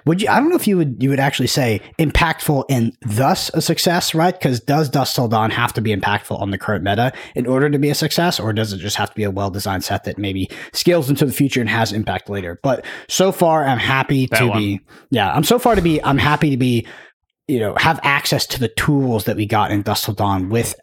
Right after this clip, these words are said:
Speaker 1: you know, these new heroes, Leviah sort of getting this tune-up, et cetera. It's created a very interesting dynamic for players that are looking to test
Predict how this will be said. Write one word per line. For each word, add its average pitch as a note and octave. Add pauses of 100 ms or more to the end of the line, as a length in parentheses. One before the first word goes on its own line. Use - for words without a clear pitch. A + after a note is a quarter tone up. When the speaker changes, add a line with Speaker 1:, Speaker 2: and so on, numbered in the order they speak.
Speaker 1:
you G#2+
know, G2
these F#2+
new D3
heroes, B2
Leviah A2+
sort G#2
of G2
getting A2
this G2+
tune-up, D#3 (240)
et C3
cetera. A2+
It's -
created G#2+
a G2+
very G2+
interesting B2
dynamic G#2
for A2+
players G3+
that G#3
are F#3+
looking G3
to G2+
test -